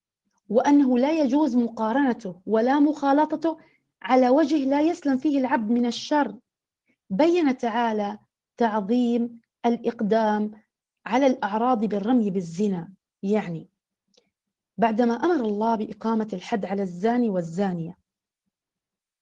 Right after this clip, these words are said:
لتطهيرهما، وأمر أن يشهد هذا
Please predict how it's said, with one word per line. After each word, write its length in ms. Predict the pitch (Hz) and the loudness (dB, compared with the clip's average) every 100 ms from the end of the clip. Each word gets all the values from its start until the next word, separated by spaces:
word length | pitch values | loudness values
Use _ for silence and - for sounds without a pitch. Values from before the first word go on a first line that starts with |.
| _ _ | _ _
لتطهيرهما، 880 | 196 214 262 - 226 190 165 165 165 _ _ _ _ _ _ _ _ _ _ _ _ _ _ _ _ _ _ - | -4 0 -2 0 -2 -2 -6 -10 -14 _ _ _ _ _ _ _ _ _ _ _ _ _ _ _ _ _ _ -6
وأمر 600 | 202 220 214 202 196 - _ _ _ _ _ _ _ _ _ 339 359 247 214 220 - _ _ _ _ _ _ _ _ _ _ | 2 2 4 0 -4 -10 _ _ _ _ _ _ _ _ _ 4 6 4 2 -2 -10 _ _ _ _ _ _ _ _ _ _
أن 340 | 240 226 208 196 - _ _ _ - | 0 2 0 -4 -14 _ _ _ -6
يشهد 720 | 233 349 - 254 254 190 185 _ _ - | -2 -2 -2 0 0 0 -8 _ _ -12
هذا 680 | - 294 302 220 202 202 | -2 2 4 2 0 -4